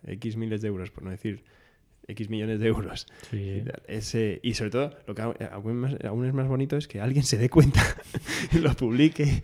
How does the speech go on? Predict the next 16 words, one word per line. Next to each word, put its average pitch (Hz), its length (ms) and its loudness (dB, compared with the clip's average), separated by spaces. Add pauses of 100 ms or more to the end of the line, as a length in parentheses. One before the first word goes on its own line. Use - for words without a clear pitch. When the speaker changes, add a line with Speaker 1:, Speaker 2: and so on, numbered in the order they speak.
Speaker 2:
Yo 131 80 6
siempre 170 240 8
Speaker 1:
y - 20 10
todos 151 100 10
Speaker 2:
digo 180 100 8
Speaker 1:
nos 151 80 10
Speaker 2:
que 147 40 10
Speaker 1:
demos 147 200 4
cuenta 147 200 4
de 147 40 6
lo 127 80 4
tontos 139 220 2
que 147 100 2
somos. 147 260 10
<laughs> - 320 10
Speaker 2:
Yo 302 220 -6